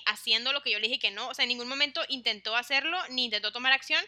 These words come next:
pero el punto es que estuvo un buen rato cuestionándome y en ese momento yo solamente me sentía incómoda y empecé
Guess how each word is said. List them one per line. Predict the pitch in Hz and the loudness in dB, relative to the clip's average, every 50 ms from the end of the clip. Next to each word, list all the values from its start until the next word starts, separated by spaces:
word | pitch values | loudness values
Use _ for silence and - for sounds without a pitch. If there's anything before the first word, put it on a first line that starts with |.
| - - - - - _ _ _ - | -4 -18 -20 -20 -20 _ _ _ 4
pero | 277 294 277 | 6 6 6
el | 269 - | 6 2
punto | - 254 262 247 330 | -4 -8 -6 -4 -4
es | 349 - | -4 2
que | - 381 359 - | 6 6 6 6
estuvo | 262 254 - - - 277 | 4 0 -2 -4 -6 -6
un | 294 294 | -4 0
buen | 294 320 302 | 2 2 4
rato | 311 320 311 330 339 | 6 4 4 2 0
cuestionándome | - 339 320 - 269 220 220 214 220 247 262 285 302 330 381 415 - - - - - - - _ _ | 0 0 0 2 0 2 4 4 2 2 0 2 2 2 0 0 -4 -16 -20 -18 -18 -20 -20 _ _
y | - 277 285 285 269 247 240 - - - _ _ - | 6 8 10 10 10 10 8 4 -2 -10 _ _ 4
en | - 269 277 | 6 8 10
ese | 294 285 285 359 | 10 10 10 8
momento | 370 359 294 262 254 247 294 | 6 6 4 2 2 2 2
yo | 302 302 | 2 2
solamente | 311 311 330 320 320 311 320 311 | 2 2 2 2 2 2 0 -2
me | 339 339 | -4 -6
sentía | 330 262 233 220 | -4 -4 -4 -4
incómoda | 226 233 - 262 262 269 294 311 330 339 285 - | -4 -4 -4 -6 -4 -4 0 4 4 4 4 4
y | 254 269 | 2 0
empecé | 277 269 233 247 240 - 247 247 | 2 2 0 -4 2 6 6 6